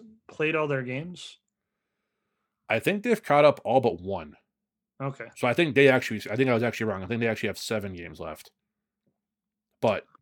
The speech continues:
Speaker 2: six
Speaker 1: That
Speaker 2: or
Speaker 1: was, uh,
Speaker 2: seven.
Speaker 1: that was one of my questions, 'cause I just gotta make it, make sure and make it fair. Um, they gotta play all their games regardless of what happened.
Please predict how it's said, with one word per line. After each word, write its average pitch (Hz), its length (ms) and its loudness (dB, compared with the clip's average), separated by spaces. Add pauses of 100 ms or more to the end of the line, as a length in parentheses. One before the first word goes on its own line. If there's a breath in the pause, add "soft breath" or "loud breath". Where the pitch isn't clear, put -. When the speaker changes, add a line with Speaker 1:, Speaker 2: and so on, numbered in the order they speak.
(220)
Speaker 2:
six 147 240 2
Speaker 1:
That 180 40 2
Speaker 2:
or 175 40 2
Speaker 1:
was, 170 80 0
uh, 202 40 -2
Speaker 2:
seven. 87 300 -6 (320)
Speaker 1:
that 160 160 -2
was 165 120 0
one 165 160 -2
of 151 80 -4
my 135 140 -4
questions, 127 440 -10
'cause 127 140 -12
I 135 80 -2
just 131 340 -8 (180)
gotta 170 220 -2
make 160 160 -4
it, - 180 -12
make 143 220 -4
sure 139 160 -2
and 131 100 -4
make 127 160 -10
it 120 140 -14
fair. 120 340 -10 (300)
Um, 117 460 -14 (280)
they 131 120 -6
gotta 135 120 -4
play 135 180 -4
all 127 120 -4
their 120 120 -6
games 120 540 -12
regardless 120 680 -10
of 110 100 -18
what 117 200 -12 (180)
happened. 117 380 -14